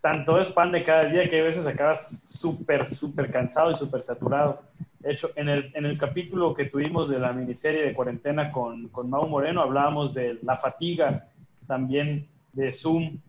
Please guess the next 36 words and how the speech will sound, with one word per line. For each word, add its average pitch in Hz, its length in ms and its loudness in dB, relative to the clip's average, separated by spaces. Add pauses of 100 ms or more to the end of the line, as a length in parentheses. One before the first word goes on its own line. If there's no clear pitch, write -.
(260)
o 135 80 -6
de 131 140 -4
todas 156 180 0
las 143 100 0
reuniones 135 400 -2
virtuales, 135 480 -2
que - 80 -18
también 139 320 -4
cansan 147 420 -4
un 156 140 -6
montón. 139 460 -6 (520)
Cansan 151 520 -4
entre, 143 480 -4 (180)
entre 165 600 -2
que 170 80 -8
las 165 180 -2
fallas 220 320 -4
técnicas 170 460 -6
que 135 80 -10
pueda 147 260 -4
tener 135 320 -8
tu 131 80 -16
internet, 127 720 -10 (480)
que, 180 640 -2
eh, 160 240 -4
tu - 80 -20
computadora, 139 1120 2 (280)
que 151 540 4
si - 160 -8
no 170 140 0
te 156 80 -2
escuchas, 143 540 -2
que 143 120 -4
si 147 260 -10
no 156 240 -4
te, 143 360 0